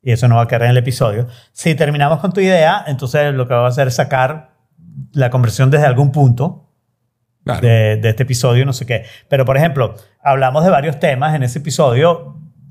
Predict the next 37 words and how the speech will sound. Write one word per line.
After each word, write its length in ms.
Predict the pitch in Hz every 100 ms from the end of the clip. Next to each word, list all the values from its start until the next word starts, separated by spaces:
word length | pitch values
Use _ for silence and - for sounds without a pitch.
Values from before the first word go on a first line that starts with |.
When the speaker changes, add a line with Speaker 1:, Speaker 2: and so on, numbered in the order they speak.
| -
Speaker 1:
Yo 220 | 131 127
solo 260 | 165 151 151
tengo 320 | 139 143 151
comentarios 600 | 151 131 127 123 131 135
de 340 | 135 117 - _ _ _ _ _
Where 400 | - 151 135 131
Are 120 | 131 131
They 160 | 143
Now? 340 | 127 123 123 165 - 180
<laughs> 260 | - - _
de 220 | 120 117
uno. 280 | 151 180 185 - 180 123 123 113
Speaker 2:
<laughs> 540 | - _ _ - -
Speaker 1:
¿No? 100 | 120
Speaker 2:
Bueno, 200 | 190 175
no, 160 | 175 175
yo, 140 | 175
yo 140 | 175 180
sí 140 | 196
tengo 180 | 247 240
comentarios 400 | 240 185 170 196
sobre 200 | 214 165
todo 280 | 165 165 175
a 20 |
lo 100 | 170
largo 260 | 123 131 151
del 100 | 143
episodio, 480 | 113 - 104 82 85
de 80 | 95
hecho. 160 | -
El 80 | 90
primer 220 | 110 98
Speaker 1:
Ok, 140 | 143 147
Speaker 2:
episodio 220 | 127 147
Speaker 1:
bueno, 240 | 143 170 139
Speaker 2:
de, 60 |
Speaker 1:
entonces 360 | 127 127 180